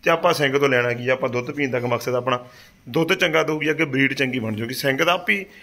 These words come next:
beauty ਦਾ automatic ਹੀ ਆ ਜਾਣੇ, ਕਿਉਂਕਿ ਜਦੋਂ ਦੁੱਧ ਦੀ ਪੈਦਾਵਾਰ ਚੰਗੀ ਹੋ ਗਈ। ਹੁਣ ਆਪਾਂ ਦੇਖ ਸਕਦੇ ਹੋ ਮੱਝ ਵੱਡੀ ਆ, ਸੂਇਆਂ ਦੇ ਵਿੱਚ ਆ, ਹੋਊ ਕੱਲ੍ਹ ਲਗਭਗ ਆਪਾਂ purchase ਕੀਤੀ ਸੀਗੀ ਲੋਹੜੀ ਦੇ ਲਗਭਗ, ਜੇ ਲੋਹੜੀ ਦੇ ਦਸ ਪੰਜ ਦਿਨ ਅੱਗੇ ਪਿੱਛੇ।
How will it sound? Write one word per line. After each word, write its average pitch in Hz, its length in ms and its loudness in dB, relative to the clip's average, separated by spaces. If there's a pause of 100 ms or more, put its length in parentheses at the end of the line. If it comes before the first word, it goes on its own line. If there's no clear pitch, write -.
(220)
beauty 170 300 4
ਦਾ 208 100 6
automatic 190 360 2
ਹੀ 175 60 2
ਆ 147 100 4
ਜਾਣੇ, 123 220 0
ਕਿਉਂਕਿ 139 300 -2
ਜਦੋਂ 147 140 0
ਦੁੱਧ 143 200 0
ਦੀ 170 120 -2
ਪੈਦਾਵਾਰ 143 340 4
ਚੰਗੀ 135 280 -2
ਹੋ 131 120 2
ਗਈ। 131 120 -2
ਹੁਣ - 600 -6
ਆਪਾਂ 156 180 4
ਦੇਖ 127 160 -2
ਸਕਦੇ 117 160 0
ਹੋ 120 40 -2
ਮੱਝ 131 220 0
ਵੱਡੀ 120 300 0
ਆ, 123 80 4
ਸੂਇਆਂ 123 300 0
ਦੇ 120 80 0
ਵਿੱਚ 117 200 -2
ਆ, 117 80 -2
ਹੋਊ 113 220 -4 (120)
ਕੱਲ੍ਹ 139 180 0
ਲਗਭਗ 131 460 -2 (480)
ਆਪਾਂ 147 180 2
purchase 135 380 0
ਕੀਤੀ 127 240 -4
ਸੀਗੀ 139 240 0
ਲੋਹੜੀ 135 280 2
ਦੇ 160 60 2
ਲਗਭਗ, 135 400 0
ਜੇ 123 100 -2
ਲੋਹੜੀ 131 240 0
ਦੇ 139 80 -8
ਦਸ 127 200 0
ਪੰਜ 123 240 -4
ਦਿਨ 120 140 -2
ਅੱਗੇ 113 160 -4
ਪਿੱਛੇ। 117 260 -8